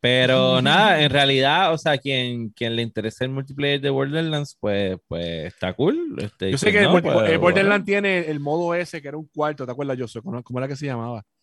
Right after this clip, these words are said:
Speaker 3: Que era
Speaker 2: ¿Cuál?
Speaker 3: como un, una... que tú peleabas con un montón de
Speaker 1: Ah,
Speaker 3: enemigos.
Speaker 1: ah, ahora, lo,
Speaker 2: Bueno,
Speaker 1: lo
Speaker 2: tienen los, los, como los arenas,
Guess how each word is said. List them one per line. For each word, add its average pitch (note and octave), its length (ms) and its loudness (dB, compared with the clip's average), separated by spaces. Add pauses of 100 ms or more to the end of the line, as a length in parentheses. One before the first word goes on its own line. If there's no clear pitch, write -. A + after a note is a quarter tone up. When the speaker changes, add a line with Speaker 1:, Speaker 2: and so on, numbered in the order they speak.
(580)
Speaker 3:
Que B2+ 80 0
era C3 120 2
Speaker 2:
¿Cuál? D3+ 80 0
Speaker 3:
como E3 200 2 (180)
un, D3+ 320 -6
una... C3+ 840 -6 (640)
que - 80 -14
tú A#2+ 80 -12
peleabas C#3+ 280 -4
con C#3+ 100 -10
un D3 60 -8
montón C#3+ 200 -8
de C#3+ 80 -6
Speaker 1:
Ah, C#3+ 60 -6
Speaker 3:
enemigos. B2+ 280 -4 (220)
Speaker 1:
ah, - 100 -18 (140)
ahora, E3 380 4
lo, D#3 140 4
Speaker 2:
Bueno, D3+ 200 4 (180)
Speaker 1:
lo C#3 60 6
Speaker 2:
tienen F3 340 2
los, F#3+ 320 2
los, D3 280 -2
como C#3 260 -6
los C3+ 100 -4
arenas, C3 440 -6